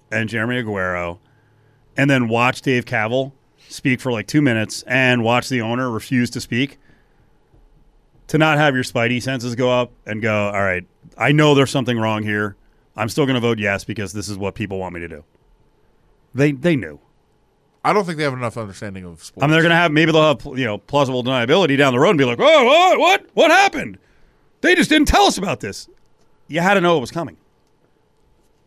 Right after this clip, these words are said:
Speaker 2: I, I don't, I generally
Speaker 1: I don't think you have to know sports. It's, it's just dealing with businesses. They, they, they don't deal with businesses asking for tax breaks and state investment
Speaker 2: But I
Speaker 1: all
Speaker 2: don't
Speaker 1: the
Speaker 2: th-,
Speaker 1: time.
Speaker 2: I don't think it's that. It's more,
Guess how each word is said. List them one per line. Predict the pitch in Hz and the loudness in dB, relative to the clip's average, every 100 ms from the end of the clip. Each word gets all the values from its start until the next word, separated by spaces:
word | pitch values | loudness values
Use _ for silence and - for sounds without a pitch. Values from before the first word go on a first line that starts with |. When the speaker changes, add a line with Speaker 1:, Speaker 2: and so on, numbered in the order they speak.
| _ | _
Speaker 2:
I, | - | -8
I | 139 127 131 | -8 -6 -6
don't, | 147 | -4
I | 135 117 | -4 -6
generally | 101 95 117 110 208 254 | -8 -8 -6 -2 -2 0
Speaker 1:
I | |
don't | 330 | 2
think | 392 403 | 2 2
you | |
have | 381 | 2
to | 320 | 4
know | 311 339 | 4 2
sports. | - 349 403 370 - - | 0 2 4 2 -2 -6
It's, | 220 - | -6 -4
it's | 294 277 196 | -2 -2 0
just | 294 185 | -2 2
dealing | 285 381 359 | 4 4 4
with | 240 | 4
businesses. | 359 370 415 - 131 - - _ _ _ _ _ _ _ _ _ _ _ _ _ _ _ _ - | 0 0 -4 -4 -10 -12 -18 _ _ _ _ _ _ _ _ _ _ _ _ _ _ _ _ -2
They, | 190 | -2
they, | 202 247 277 | 0 0 0
they | 180 240 | 2 4
don't | 277 | 4
deal | 214 277 277 | 4 2 4
with | 170 | 2
businesses | 180 220 240 226 196 | 4 2 0 -2 -2
asking | 180 190 214 | -2 -2 -6
for | 175 | -6
tax | - 185 - | -2 -4 0
breaks | 226 233 - - - _ _ _ _ _ _ | 0 0 -2 -14 -18 _ _ _ _ _ _
and | 143 165 | -2 -2
state | - 196 208 | 2 2 2
investment | 170 175 175 185 | 2 0 0 2
Speaker 2:
But | |
I | 208 | 4
Speaker 1:
all | |
Speaker 2:
don't | 208 | 4
Speaker 1:
the | 214 | 2
Speaker 2:
th-, | |
Speaker 1:
time. | 175 | 0
Speaker 2:
I | |
don't | - | 0
think | 240 | 0
it's | 175 | -4
that. | 175 233 | -2 -2
It's | 170 | -4
more, | 151 160 156 147 | -6 -2 -2 -2